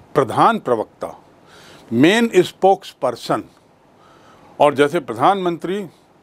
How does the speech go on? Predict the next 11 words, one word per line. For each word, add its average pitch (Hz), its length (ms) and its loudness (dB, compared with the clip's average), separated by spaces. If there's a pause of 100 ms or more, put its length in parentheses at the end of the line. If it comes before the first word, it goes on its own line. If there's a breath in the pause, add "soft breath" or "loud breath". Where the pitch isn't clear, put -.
(580 soft breath)
स्पोक्सपर्सन 175 880 0
के 165 160 -4
नाते 156 340 -2
संसद 151 640 0
और 131 140 2
विश्व 156 320 -2
के 143 140 -2
अन्य 139 260 0
मंचों 135 380 0
पर 131 220 0
देश 151 440 2